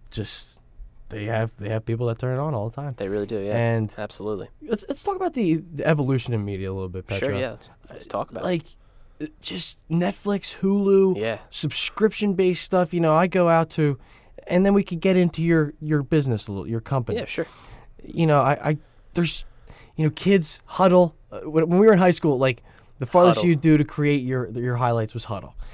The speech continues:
Speaker 1: And, you know, the most that we had subscription-wise, growing up, really, we had the,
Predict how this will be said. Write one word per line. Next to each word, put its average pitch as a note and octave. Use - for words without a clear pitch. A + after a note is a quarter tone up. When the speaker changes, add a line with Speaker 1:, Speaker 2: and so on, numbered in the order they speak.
Speaker 1:
And, A2
you A2+
know, G2
the G#2+
most C3+
that C3
we C3
had B2+
subscription-wise, B2
growing F3
up, C#3+
really, G#2
we C#3
had C3
the, G#2+